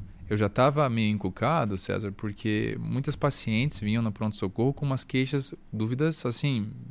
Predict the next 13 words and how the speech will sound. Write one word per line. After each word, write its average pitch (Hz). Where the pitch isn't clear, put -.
bizarras, 113
assim, 113
no 113
sentido, 107
assim, 107
que -
uma 104
orientação 110
adequada 110
evitaria 123
dela 104
se -
locomover, 131